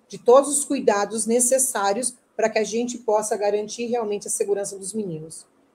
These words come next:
Nos preocupa um estranho invadir o colégio? Sim.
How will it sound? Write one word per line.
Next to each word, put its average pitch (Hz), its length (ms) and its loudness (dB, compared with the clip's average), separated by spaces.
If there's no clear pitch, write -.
Nos 240 240 4
preocupa 254 640 8
um 240 140 4
estranho 233 460 4
invadir 196 360 -2
o - 40 -12
colégio? 190 500 2
Sim. 170 520 -4